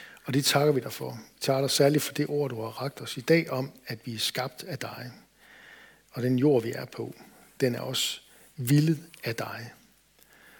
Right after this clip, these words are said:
Og vi takker dig, fordi at du minder os om, at når vi møder det uforståelige og det mørke og det syndige og det uretfærdige og krigen og alt det, der river og flår i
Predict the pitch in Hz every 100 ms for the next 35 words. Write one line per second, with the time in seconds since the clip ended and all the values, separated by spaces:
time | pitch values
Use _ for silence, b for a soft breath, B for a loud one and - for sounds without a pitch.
0 | b b b b b b _ _ - 123
1 | - 135 131 120 117 151 160 _ - 123
2 | 120 117 117 120 - 143 143 b b b
3 | b b b b b b b b _ 135
4 | - 117 120 127 139 156 147 143 120 123
5 | - 170 151 123 120 120 - - 120 117
6 | 117 120 139 139 135 _ - 117 - 131
7 | 143 131 113 113 - _ 123 127 123 -
8 | 143 131 123 127 113 - _ - _ 127
9 | - 143 127 120 113 - b b b b
10 | b b b b b b b b 147 147
11 | 151 147 135 151 123 120 151 139 117 117